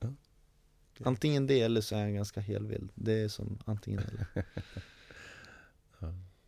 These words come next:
Speaker 2: Mm.
Speaker 1: Eh, ja. Du ska få, eh, ställa en fråga till nästa gäst.
Speaker 2: Ja. Eh, och, eh,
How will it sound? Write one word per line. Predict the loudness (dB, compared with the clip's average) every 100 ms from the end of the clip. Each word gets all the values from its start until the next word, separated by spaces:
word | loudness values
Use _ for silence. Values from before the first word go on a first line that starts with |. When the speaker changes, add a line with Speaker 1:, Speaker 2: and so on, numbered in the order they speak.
| _ _ -20 -10 -2
Speaker 2:
Mm. | 0 0 -4 -14 _ _ _ _ -14
Speaker 1:
Eh, | -10 -10 -12 -18 -20 _ _ _ _ _ -20 _ _
ja. | -8 -8 -8 _ -20 -20 -20 -20 _
Du | 2 2
ska | 2 -2
få, | -2 -4 -2
eh, | -4 -6 -10 -16 _ _ _ _ _
ställa | -6 -2 -2
en |
fråga | 0 -2 -2
till | -4 -10 -14 _ _ _ _ _ -8
nästa | -6
gäst. | -6 -8 -16 _ _ _
Speaker 2:
Ja. | -4 0 0 0 -6 -16 -20 -20 -20 -20 -20 -20 _ -20 _ -20 -20 _ _ _ _ _ _ -20 -20 -4
Eh, | 0 2 2 0 0 -4 -6 _ _ _ _ _ _ _ -20 -20 -20 -20 -20 -20 -20 _ _ _ _ _ _ _ _ _ _ _ _ _ _
och, | 4 4 4 -6 4
eh, | 8 8 6